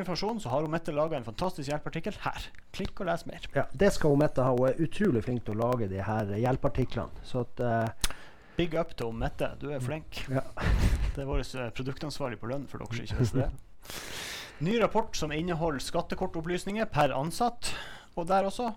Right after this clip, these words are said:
Speaker 1: for mer informasjon, se vårt hjelpesenter. Men
Speaker 2: Mm.
Speaker 1: vi viser den.
Speaker 2: Vi viser den.
Speaker 1: Her har vi nemlig en rapport som vi finner under rapporter. Og nederst her så finner vi noe som heter skattekortinformasjon.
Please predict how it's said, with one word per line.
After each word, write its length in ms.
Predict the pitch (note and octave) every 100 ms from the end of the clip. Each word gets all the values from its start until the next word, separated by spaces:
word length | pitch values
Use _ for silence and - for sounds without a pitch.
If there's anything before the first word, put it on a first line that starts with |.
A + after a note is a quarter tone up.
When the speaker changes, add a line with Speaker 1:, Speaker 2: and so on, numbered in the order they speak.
| - -
Speaker 1:
for 80 | C3
mer 160 | C3+ D#3
informasjon, 400 | - C3+ G3+ A3+
se 220 | - F3+ E3+
vårt 160 | D#3+
hjelpesenter. 500 | B2+ A#2+ - A#2 -
Men 180 | C3 D#3+
Speaker 2:
Mm. 160 | B2+ A#2+
Speaker 1:
vi 120 | C#3+ C3+
viser 220 | C3 -
den. 80 | - - -
Speaker 2:
Vi 120 | C#3+
viser 220 | C#3 B2 G#2
den. 80 | F#2+
Speaker 1:
Her 120 | D3+ D3+
har 140 | D#3
vi 80 | C#3
nemlig 240 | C3 C3+ A#2+
en 60 |
rapport 480 | A#2+ - - - - - -
som 220 | C#3 B2+
vi 60 |
finner 280 | A#2 C3 C3
under 160 | D#3+ G3+
rapporter. 400 | G#3 D#3+ - - - - - - -
Og 200 | C3 B2+
nederst 360 | C#3 G3 F#3
her 160 | F#3+ G3+ -
så 120 | D#3
finner 200 | D#3+ D#3
vi 40 |
noe 180 | D3 -
som 100 | D3
heter 120 | D3+ D#3+
skattekortinformasjon. 1300 | - - B2 B2 C3 - - A#2 A2+ A2+ - -